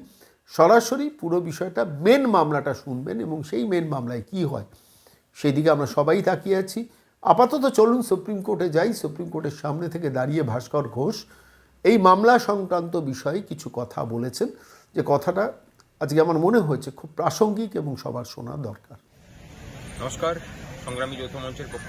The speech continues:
Speaker 2: থেকে আগামী কালকের যে শুনানি, সেই শুনানির উপলক্ষে আমরা এখন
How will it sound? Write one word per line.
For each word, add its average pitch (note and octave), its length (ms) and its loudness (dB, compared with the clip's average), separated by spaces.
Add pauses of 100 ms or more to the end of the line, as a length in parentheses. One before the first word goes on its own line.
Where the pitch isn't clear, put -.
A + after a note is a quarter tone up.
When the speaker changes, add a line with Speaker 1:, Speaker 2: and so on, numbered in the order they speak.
(120)
Speaker 2:
থেকে B2 220 -10 (140)
আগামী A#2 460 -8 (840)
কালকের A2+ 340 -8
যে A#2+ 80 -10
শুনানি, G#2 420 -10
সেই A#2 140 -14
শুনানির G#2+ 440 -12
উপলক্ষে G#2+ 440 -12
আমরা G#2+ 220 -8 (500)
এখন A2 120 -14